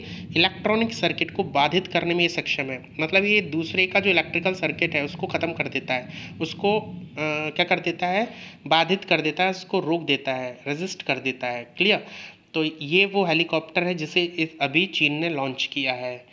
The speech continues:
तो इसके बाद थोड़ा सा ये और ख़तरनाक हो सकता है क्योंकि ये इस तरह के हेलीकॉप्टर भारत की सीमा पर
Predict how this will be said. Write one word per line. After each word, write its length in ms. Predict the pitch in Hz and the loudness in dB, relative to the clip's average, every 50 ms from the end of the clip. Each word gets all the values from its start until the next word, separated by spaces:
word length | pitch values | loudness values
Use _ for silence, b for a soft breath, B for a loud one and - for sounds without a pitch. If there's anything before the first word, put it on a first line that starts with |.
| B B B B B B _ _ - | B B B B B B _ _ -12
तो 160 | 143 135 - - | -12 -10 -8 -8
इसके 260 | 156 - - - 208 | -8 -4 -2 0 0
बाद 280 | 190 190 190 190 196 - - | 2 2 2 2 0 -2 0
थोड़ा 160 | 180 170 170 | 2 2 2
सा 160 | 170 175 185 | 2 2 0
ये 480 | 180 180 180 185 190 226 240 - - - - | 0 2 4 4 4 4 2 0 -4 -4 -2
और 380 | 151 160 180 208 233 220 - - - _ _ _ _ _ _ _ _ _ _ _ _ _ _ _ _ _ _ _ _ _ _ _ _ _ _ _ _ _ _ _ _ _ _ _ _ _ _ _ _ _ _ _ - - - | 2 2 2 2 0 -2 -8 -18 -20 _ _ _ _ _ _ _ _ _ _ _ _ _ _ _ _ _ _ _ _ _ _ _ _ _ _ _ _ _ _ _ _ _ _ _ _ _ _ _ _ _ _ _ -20 -8 -4
ख़तरनाक 460 | - 175 175 175 170 175 180 196 190 | 0 2 4 4 6 6 4 4 4
हो 140 | - 180 175 | 2 0 0
सकता 300 | 175 190 175 175 - 190 | 2 0 -2 0 2 4
है 120 | 190 202 | 4 4
क्योंकि 600 | 202 196 185 180 180 - 208 202 185 170 160 - - - - | 4 2 -2 -2 0 0 0 0 0 -2 -4 -8 -14 -14 -8
ये 220 | 156 165 180 202 | 0 4 4 4
इस 280 | 202 208 185 185 - - | 4 4 0 -2 0 -2
तरह 160 | 180 170 170 | -4 -2 -2
के 120 | 160 190 | 0 0
हेलीकॉप्टर 540 | 175 160 156 156 156 165 160 - - 190 196 | 0 0 0 0 -2 -4 -4 -4 -4 -4 -4
भारत 420 | 180 151 139 139 143 151 147 - - | -4 -4 -6 -4 -4 -4 -4 -4 -4
की 80 | 196 185 | -4 -4
सीमा 340 | 190 - 156 143 143 139 | -4 -4 -4 -2 -2 -2
पर 400 | 139 - - 214 269 294 - B | -2 2 4 4 4 4 0 B